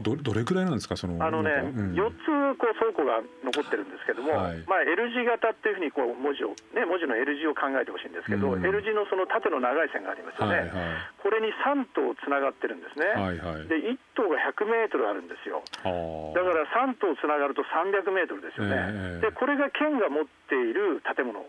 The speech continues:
Speaker 2: ですね。
Speaker 1: うん。
Speaker 2: そして今度は横の部分ですね。ここがまた百メーターあってですね。
Speaker 1: トータル四百メートル。
Speaker 2: 四百メーター。これはこの横の部分は国の管理なんですよ。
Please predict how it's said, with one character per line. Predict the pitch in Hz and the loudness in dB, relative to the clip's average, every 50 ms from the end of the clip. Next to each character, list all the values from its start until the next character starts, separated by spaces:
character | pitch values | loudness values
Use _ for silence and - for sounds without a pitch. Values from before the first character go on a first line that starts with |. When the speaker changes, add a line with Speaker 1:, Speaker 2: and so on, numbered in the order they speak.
| - - - | -14 -12 -12
Speaker 2:
で | - | -12
す | - - | -4 0
ね。 | 160 190 196 190 - - 107 101 98 95 92 | 2 2 2 2 0 -2 -2 0 0 2 2
Speaker 1:
う | |
ん。 | |
Speaker 2:
そ | 135 208 | 2 2
し | 170 | 2
て | - 226 | 2 2
今 | 247 240 | 2 2
度 | 214 | 4
は | 185 156 | 4 4
横 | 156 170 - - 226 226 | 4 2 2 2 2 2
の | 233 220 | 2 2
部 | 202 226 208 | 2 0 0
分 | 185 151 123 | 0 -2 -4
で | 101 95 | -4 -6
す | - | -4
ね。 | - 156 160 139 - | 0 0 0 2 2
こ | - 175 | 0 0
こ | - 226 220 | 2 2 2
が | 214 226 226 208 175 | 4 4 4 4 2
ま | 180 | 2
た | 170 190 170 - | 2 2 2 2
百 | 160 139 - - | 2 0 0 0
メ | 175 175 170 151 | 2 2 2 2
ー | |
タ | - 120 104 98 | 2 2 2 0
ー | |
あ | |
っ | 120 - | 0 -4
て | - - - | -6 -10 -10
で | - - - | -10 -10 -8
す | - 135 | -4 -2
ね。 | 135 131 104 - - | 0 0 0 -2 -2
Speaker 1:
ト | - 127 123 | -2 -2 0
ー | |
タ | 107 104 95 | 0 0 0
ル | 92 95 | 0 0
四 | 104 | 0
百 | 110 113 113 110 - | 2 0 0 0 0
メ | 104 104 | 0 0
ー | 101 | 2
ト | 160 175 | 2 2
ル。 | |
Speaker 2:
四 | 185 202 202 | 2 2 2
百 | 214 202 196 - 190 | 2 0 2 2 2
メ | 196 180 | 2 2
ー | 156 | 2
タ | - 117 - | 2 0 -2
ー。 | - - | -2 0
こ | - 208 | 2 2
れ | 220 | 4
は | 226 220 208 180 - | 4 4 2 2 0
こ | - 202 | 0 0
の | 196 196 196 185 170 - 160 170 | 2 2 2 2 0 0 0 0
横 | 175 175 - 220 | 0 2 2 2
の | 220 220 | 2 2
部 | 202 214 226 | 0 0 0
分 | 202 | 0
は | 196 190 185 196 214 214 214 196 - - - - | 2 2 2 4 4 4 4 2 2 0 -2 -2
国 | 185 180 185 | 0 2 2
の | 185 180 | 2 2
管 | - - 160 127 | 2 0 0 0
理 | 110 92 | -2 -4
な | 82 | -6
ん | 82 - | -8 -12
で | - - | -12 -10
す | - | -10
よ。 | 85 | -10